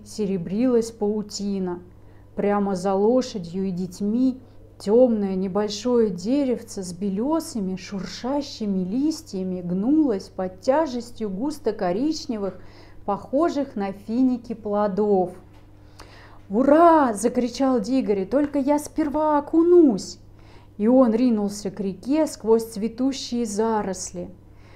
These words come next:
Доводилось ли вам купаться в горной речке, которая несётся через багряные, сизые, жёлтые камни, а солнце сверкает на мелких водопадах?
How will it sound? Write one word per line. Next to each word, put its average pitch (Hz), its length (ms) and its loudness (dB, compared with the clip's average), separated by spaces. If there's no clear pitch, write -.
Доводилось 214 920 0
ли 190 160 -2
вам 233 540 -2
купаться 240 800 -4
в 160 180 -14
горной 277 560 4
речке, 247 600 -2
которая 233 580 2
несётся 214 720 -2
через 202 380 -6
багряные, 208 760 0
сизые, 220 580 0
жёлтые 277 500 -2
камни, 269 720 0
а 208 160 -6
солнце 302 800 4
сверкает 233 840 -2
на 202 200 -2
мелких 262 680 0
водопадах? 247 1120 2